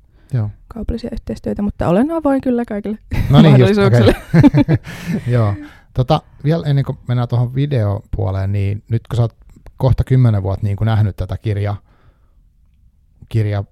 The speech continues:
Speaker 1: mitä tää nyt on? Kirja-, onks blogi niinku kirjasomea vai mitä se on? En mä nyt tiedä, onko se some, mutta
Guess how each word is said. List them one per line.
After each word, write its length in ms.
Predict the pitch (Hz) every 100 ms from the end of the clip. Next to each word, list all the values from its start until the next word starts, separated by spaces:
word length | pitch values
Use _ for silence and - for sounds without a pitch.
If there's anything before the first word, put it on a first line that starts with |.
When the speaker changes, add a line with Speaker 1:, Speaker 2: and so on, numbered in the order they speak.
| -
Speaker 1:
mitä 160 | 113 101
tää 140 | 98 95
nyt 100 | -
on? 60 | -
Kirja-, 240 | 117 117
onks 220 | 123 - - -
blogi 240 | 110 104 98
niinku 160 | 95 -
kirjasomea 640 | 101 95 - 95 98 92
vai 80 | 98
mitä 200 | 113 101
se 80 | 98
on? 100 | 98 - _
En 60 | 131
mä 80 | 139
nyt 80 | -
tiedä, 120 | 117 -
onko 100 | 117
se 60 | -
some, 180 | 120
mutta 180 | 117 -